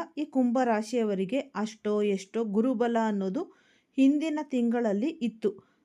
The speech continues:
ಆದರೆ ಈ ಗುರು ಸಂಚಾರದ ಬದಲಾವಣೆ ಆಗಿರೋದ್ರಿಂದ ಈ ನವೆಂಬರ್ ಮಾಸದಲ್ಲಿ ಏನಾದ್ರೂ ಸ್ವಲ್ಪ ನಿಮ್ಗೆ ಈ ರಿಲೀಫ್ ಅನ್ನೋದು ಸಿಗ್ತಾ ಇದೆ ಅಲ್ವಾ? ಈ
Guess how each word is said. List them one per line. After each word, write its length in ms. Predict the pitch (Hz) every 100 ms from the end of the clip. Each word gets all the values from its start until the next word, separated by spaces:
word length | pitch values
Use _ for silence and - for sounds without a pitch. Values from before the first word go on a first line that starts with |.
| -
ಆದರೆ 480 | 202 233 320 262 262
ಈ 360 | 320 - 269
ಗುರು 320 | 233 190 240 370
ಸಂಚಾರದ 680 | 311 262 262 262 226 202 214
ಬದಲಾವಣೆ 840 | 240 196 202 220 214 202 226 285 -
ಆಗಿರೋದ್ರಿಂದ 760 | 202 208 233 233 214 202 190 202 359 _ _ _ _ _ _ _
ಈ 100 | 311
ನವೆಂಬರ್ 680 | 311 233 208 269 302 302 320
ಮಾಸದಲ್ಲಿ 720 | 262 214 220 240 220 220 277
ಏನಾದ್ರೂ 600 | 226 226 240 226 208 240
ಸ್ವಲ್ಪ 440 | 311 240 208 202 277 - _ _ _ _ _ -
ನಿಮ್ಗೆ 520 | 240 214 262 339 _ _ _
ಈ 140 | 254 262
ರಿಲೀಫ್ 440 | 254 262 370 359
ಅನ್ನೋದು 400 | 277 240 214 311
ಸಿಗ್ತಾ 640 | - 277 262 - 240 240
ಇದೆ 400 | 277 208 202 - - _
ಅಲ್ವಾ? 480 | - 220 220 233 226 _ _ _ 285
ಈ 300 | 339 392